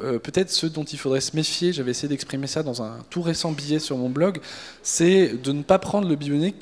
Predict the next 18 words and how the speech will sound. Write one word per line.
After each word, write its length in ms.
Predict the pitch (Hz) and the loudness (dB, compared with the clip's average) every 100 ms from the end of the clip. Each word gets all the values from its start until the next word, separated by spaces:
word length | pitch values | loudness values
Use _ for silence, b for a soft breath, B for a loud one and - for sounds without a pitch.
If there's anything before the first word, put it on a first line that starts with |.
| - 135 | -16 -4
le 80 | 135 | -4
biblioremix 720 | 151 156 160 147 165 214 - | -2 2 2 4 0 -2 0
comme, 240 | 165 170 | 0 2
euh, 160 | 151 135 B B - | 2 0 B B -2
une 200 | 190 214 | 2 2
parenthèse 580 | 196 170 175 165 185 165 - | 6 6 4 2 0 0 -2
enchantée 640 | 165 - 160 - 202 247 B B | -2 -2 -4 -4 -4 -4 B B
qui 120 | - 143 | -6 -2
serait 180 | 170 156 | 0 2
indépendante 800 | 175 190 202 196 190 208 262 - | 2 4 2 2 0 0 -2 -2
de 100 | 143 | -4
tout 160 | 143 208 | -2 -2
un 180 | 160 147 | -2 0
état 360 | 190 - 202 196 | 0 2 4 4
d'esprit 500 | 170 - - 220 208 147 139 | 2 -2 -4 -6 -6 -10 -8
d'innovation 640 | 175 175 165 170 175 160 | -2 2 2 2 -2 -6
en 40 | 131 | -6
fait. 280 | 120 - | -8 -12